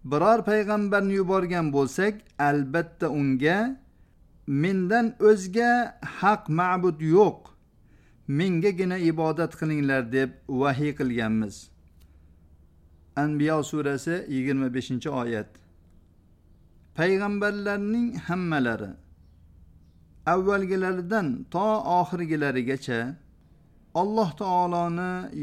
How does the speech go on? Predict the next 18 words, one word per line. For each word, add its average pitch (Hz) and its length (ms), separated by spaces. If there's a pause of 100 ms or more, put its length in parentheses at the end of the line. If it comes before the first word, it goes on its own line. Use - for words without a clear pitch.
yolg'iz 156 400
o'ziga 139 500
ibodat 131 640
qilishga 123 380 (120)
chaqirganlar. 107 720 (1120)
Bu 175 120
haqda 220 340 (160)
Alloh 160 360
subhanahu 165 680
va 156 100
taolo 156 320 (120)
Qur'oni 165 360
Karimda 156 400
xabar 151 400
berib 139 280
shunday 143 400
deydi. 107 260 (1700)
Alloh 185 340